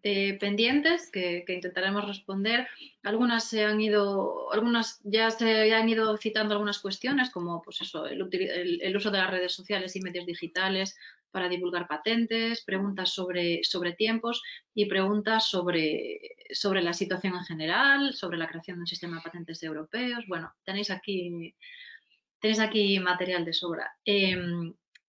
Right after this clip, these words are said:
y, y, y nada, eh, agradeceros a, a, a la Asociación Española de Comunicación Científica, a A B G, y por supuestísimo a Juan y a Sheila por, por explicarnos todo, todo también y responder a nuestras preguntas.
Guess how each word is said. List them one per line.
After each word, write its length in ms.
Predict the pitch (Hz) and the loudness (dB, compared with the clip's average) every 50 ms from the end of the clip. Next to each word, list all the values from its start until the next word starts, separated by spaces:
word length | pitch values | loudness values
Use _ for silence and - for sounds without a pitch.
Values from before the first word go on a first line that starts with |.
| - | 0
y, 760 | - 220 208 208 202 202 196 196 185 - - - - - - - | 4 6 6 6 6 6 4 4 4 2 0 -4 -8 -8 -10 -8
y, 200 | 277 233 233 233 | -4 -2 2 4
y 40 | 226 | 6
nada, 360 | 233 262 254 233 202 202 196 208 | 6 6 6 6 4 4 2 -2
eh, 280 | 208 185 208 208 196 | 0 0 0 0 2
agradeceros 580 | 196 190 190 190 190 190 190 - 226 233 233 254 | 2 2 2 2 0 0 -2 -2 -4 -2 2 2
a, 340 | 247 240 240 233 233 233 233 | 6 6 6 6 6 4 2
a, 800 | - - 214 208 202 190 190 185 185 180 175 170 165 - - - | 0 -2 -4 -4 -2 -2 -4 -4 -4 -4 -4 -4 -4 -4 -6 -8
a 80 | - 135 | -10 -10
la 60 | - | -10
Asociación 460 | - - 190 190 190 190 196 180 175 | -10 -10 -10 -10 -8 -6 -6 -6 -6
Española 580 | 170 - - 175 175 180 185 185 175 175 170 170 | -8 -8 -6 -6 -4 -4 -4 -4 -4 -2 -2 -2
de 100 | 170 170 | -2 -4
Comunicación 500 | 175 175 175 170 170 - - - 175 175 | -6 -8 -10 -10 -10 -12 -14 -14 -16 -16
Científica, 640 | - 170 180 190 240 262 269 - 285 277 - 262 262 | -14 -12 -6 0 0 0 2 2 0 0 2 2 2
a 200 | 226 185 170 170 | 2 2 0 -2
A 40 | 165 | -4
B 60 | - | -6
G, 340 | - - 233 233 240 247 247 - _ _ _ _ _ _ _ _ _ _ _ _ _ _ - | -8 -4 -2 0 0 -2 -4 -10 _ _ _ _ _ _ _ _ _ _ _ _ _ _ -6
y 80 | 208 190 | -4 -2
por 160 | 190 175 170 | -2 -4 -4
supuestísimo 880 | - 196 170 - 175 175 170 - - 190 196 - 185 175 175 165 165 - - | -6 -8 -6 -4 -4 -6 -4 -6 -6 -8 -6 -6 -8 -6 -6 -6 -6 -4 -2
a 180 | 175 170 165 - | -2 -2 -2 -2
Juan 400 | - 202 180 180 170 170 - 170 | 0 2 2 2 0 -2 -6 -8
y 120 | 170 156 | -8 -6
a 40 | 156 | -4
Sheila 520 | - - 208 202 208 220 226 233 247 - - - _ _ _ _ _ _ _ _ _ _ | -2 0 0 2 2 2 2 0 -2 -4 -10 -20 _ _ _ _ _ _ _ _ _ _
por, 500 | - 190 180 175 175 170 165 165 175 170 - | 0 2 2 4 4 2 2 0 -4 -6 -6
por 320 | - 165 165 160 165 - _ _ _ _ - - _ _ _ _ _ _ _ _ _ _ _ _ - | -4 -4 -4 -4 -6 -8 _ _ _ _ -20 -20 _ _ _ _ _ _ _ _ _ _ _ _ -8
explicarnos 800 | - 190 - - 202 202 202 226 214 220 214 202 202 196 196 - | -8 -6 -4 0 0 2 4 4 4 4 4 2 0 -2 -4 -4
todo, 480 | - 196 190 190 185 180 180 180 180 | -2 -2 -2 0 0 0 0 -2 -2
todo 260 | 180 - 208 208 208 202 | 0 2 4 4 4 4
también 380 | 196 190 190 196 214 220 214 | 0 0 2 4 4 4 4
y 40 | 214 | 2
responder 420 | 196 196 190 - 196 185 185 180 | 0 0 -4 -4 -6 -6 -4 -2
a 80 | 175 175 | -2 -2
nuestras 340 | 175 175 175 - 175 - - | -4 -6 -8 -8 -8 -8 -6
preguntas. 560 | - 185 185 202 233 247 247 269 294 311 - | -4 -4 -2 0 0 0 0 0 0 0 -2